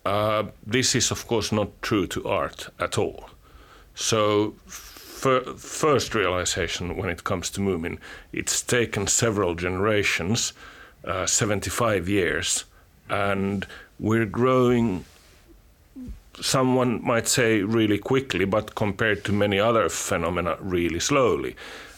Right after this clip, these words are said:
And we also don't have a conquering agenda. We don't sort of set the task and now we will conquer China. We've been fortunate, uh, with having continuous growth for very, very long,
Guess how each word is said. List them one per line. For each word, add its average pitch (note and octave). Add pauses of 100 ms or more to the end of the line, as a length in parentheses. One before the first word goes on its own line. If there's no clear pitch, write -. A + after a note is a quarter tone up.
(120)
And A#2+
we C3
also D3
don't G#2+
have A#2 (120)
a G2 (160)
conquering F#2
agenda. G2+ (680)
We A2
don't A2+
sort -
of F#2 (280)
set F#2
the E2
task F#2+
and F2+
now G2+
we F#2
will F2 (100)
conquer F2+
China. C#2+ (720)
We've G2+
been G#2+
fortunate, G#2+ (380)
uh, E2+
with G2
having F#2+
continuous F#2
growth F2
for D2+
very, E2+
very D2
long, D#2